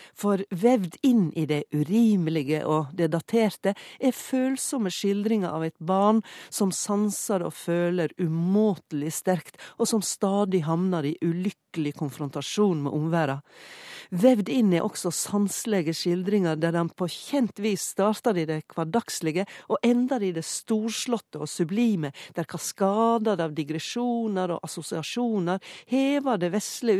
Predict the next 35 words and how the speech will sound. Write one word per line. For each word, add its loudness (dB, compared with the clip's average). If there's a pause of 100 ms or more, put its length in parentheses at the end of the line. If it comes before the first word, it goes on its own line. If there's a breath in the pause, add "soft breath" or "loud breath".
utgangspunktet -4
til -6
de -4
store -4
høgder. -8 (720 soft breath)
Av 2
og -6
til -2 (300)
held -6
det -8 (180)
helt -8 (180)
fram. -12 (880)
Få 2 (100)
moderne 2
lesere -2
vil -4
ta -4
Mykles -6
parti -6
hele -4
veien, -4 (340 loud breath)
men 4
mange 6
moderne 2
lesere -2
vil -2
trolig 0
ha 0
glede -2
av -2
skrivekunsten, -4 (340 loud breath)
som -2
på 0
en -2
interessant -2